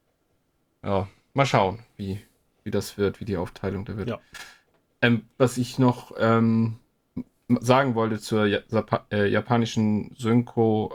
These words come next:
Speaker 1: äh, auf die, ja, auf die Live-Action-Schauspieler. Es ist natürlich auch noch wieder ein anderes Ding, das Lip-, Lip-, äh, Lippensynchron gut hinzukriegen, ohne dass du halt die ganze Zeit denkst, da spricht halt einfach jemand drüber. Weißt du, was ich mein?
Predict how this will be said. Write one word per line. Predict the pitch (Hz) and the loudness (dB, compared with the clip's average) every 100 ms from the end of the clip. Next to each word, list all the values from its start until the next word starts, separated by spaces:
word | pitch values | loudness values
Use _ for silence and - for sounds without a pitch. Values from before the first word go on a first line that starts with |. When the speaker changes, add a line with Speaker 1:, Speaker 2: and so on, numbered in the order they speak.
| - | -8
Speaker 1:
äh, | 95 98 98 | -4 -2 -4
auf | - - | -6 -10
die, | - 101 101 101 - _ _ _ _ _ - | -8 -6 -4 -6 -10 _ _ _ _ _ -12
ja, | 95 92 - _ _ _ _ _ | -8 -8 -8 _ _ _ _ _
auf | - | -12
die | 107 | -2
Live-Action-Schauspieler. | 107 113 - 104 - 101 101 - 110 113 - 117 110 107 - - - | 0 0 -2 -6 -4 -6 -6 -4 0 0 0 -2 0 0 -8 -20 -6
Es | - 123 | -4 -2
ist | 120 | 2
natürlich | 117 135 120 107 | 2 2 0 2
auch | 110 107 - - - | 0 -2 -10 -20 -8
noch | - 110 | -4 0
wieder | 117 117 | 2 2
ein | 113 | 2
anderes | 123 123 113 - | 2 2 2 2
Ding, | 127 123 113 | 4 4 4
das | 110 - - _ _ | 0 -4 -12 _ _
Lip-, | - 151 - - | 0 0 0 -4
Lip-, | 80 135 - | 0 0 0
äh, | 113 107 101 | 0 2 2
Lippensynchron | 127 131 113 110 107 - 113 110 104 | 2 2 0 -2 -4 0 2 2 2
gut | 127 131 - _ _ _ _ - | 0 -2 -8 _ _ _ _ 0
hinzukriegen, | 139 - 98 - 98 - - - | 0 0 -10 -8 -8 -8 -12 -2
ohne | 113 113 | 2 4
dass | 107 - | 2 0
du | 104 104 104 | -4 -2 2
halt | 107 104 | 0 0
die | 110 | 0
ganze | 113 107 | 0 0
Zeit | - 110 | -2 0
denkst, | 110 104 - _ _ _ - | -2 -4 -12 _ _ _ -6
da | |
spricht | - 123 113 | -4 -2 0
halt | 110 | 0
einfach | 87 107 101 107 | 0 -4 -4 -2
jemand | 101 101 | -2 -2
drüber. | 110 104 101 | -4 -4 -2
Weißt | 98 - | -4 -2
du, | |
was | 113 - | -6 -6
ich | - | -4
mein? | 107 120 | -2 -2